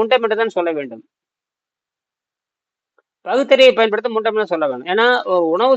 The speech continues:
சாப்பிட்டோன்னா அதை சுத்தப்படுத்தணும், அதான் விஷயமே. இப்ப நான் ஒரு காலையில உணவு சாப்பிட்டேன்னா திர உணவு தான் சாப்பிட்டிருக்கேன், அதையும் சுத்தப்படுத்த வேண்டும். தூய நீர் என்பது வேறு, திரவ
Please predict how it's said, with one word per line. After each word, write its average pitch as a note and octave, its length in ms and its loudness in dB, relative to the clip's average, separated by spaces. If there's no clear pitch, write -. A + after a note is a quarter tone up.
சாப்பிட்டோன்னா A#3+ 320 2
அதை G#3 120 -4
சுத்தப்படுத்தணும், F#3 640 -6
அதான் G3 220 -4
விஷயமே. C#3 340 -10
இப்ப - 180 -20
நான் F3 160 -2
ஒரு D#3+ 140 -6
காலையில G#3 280 4
உணவு G3 240 -4
சாப்பிட்டேன்னா D#3 380 -2
திர G#3 100 -4
உணவு A#3 200 2
தான் A3 160 -6
சாப்பிட்டிருக்கேன், D3 440 -4
அதையும் A#3 280 -4
சுத்தப்படுத்த D#3 460 -6
வேண்டும். A2 220 -18
தூய C4 340 2
நீர் B3 240 4
என்பது F#3 240 -2
வேறு, F3+ 200 0
திரவ G#3+ 280 0